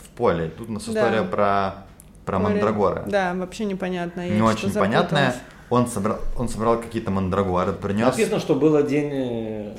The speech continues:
Speaker 3: время, когда собирают урожай, и
Speaker 1: Да.
Speaker 3: написано,
Speaker 2: Мгм.
Speaker 3: что Рувен не взял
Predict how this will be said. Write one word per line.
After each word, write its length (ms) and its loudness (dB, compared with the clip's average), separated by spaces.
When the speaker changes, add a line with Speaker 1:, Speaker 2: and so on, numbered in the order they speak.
Speaker 3:
время, 320 2
когда 240 0
собирают 500 0
урожай, 500 2
и 40 -2
Speaker 1:
Да. 80 2
Speaker 3:
написано, 280 -2
Speaker 2:
Мгм. 80 -6
Speaker 3:
что 140 -2
Рувен 380 2
не 120 2
взял 580 0